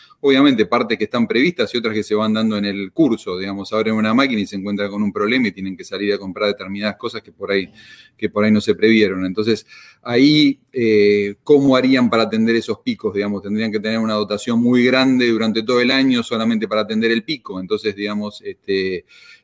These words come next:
Eh, ahí, eh, hay un, hay un proceso muy interesante desde un punto de vista de, de ahí de, de, de tercerización.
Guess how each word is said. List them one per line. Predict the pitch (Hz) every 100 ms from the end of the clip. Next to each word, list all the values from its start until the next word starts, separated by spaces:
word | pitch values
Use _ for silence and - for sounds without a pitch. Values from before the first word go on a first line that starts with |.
| -
Eh, | 123 107 98 -
ahí, | 117 113 127 135 131 127 110
eh, | 117 110 107 104 -
hay | 131 131 127
un, | 120 117 110 104 101
hay | 120 117
un | 110
proceso | 110 - 123 - 113
muy | 107 117
interesante | 110 104 101 - 113 110
desde | 107 104 98 98
un | 101
punto | 104 104 101
de |
vista | 101 - 101
de, | 98 95 92 92 90
de | 98
ahí | 104
de, | 98 98
de, | 95 95 92 92 90
de | 92
tercerización. | - 98 104 98 101 92 104 92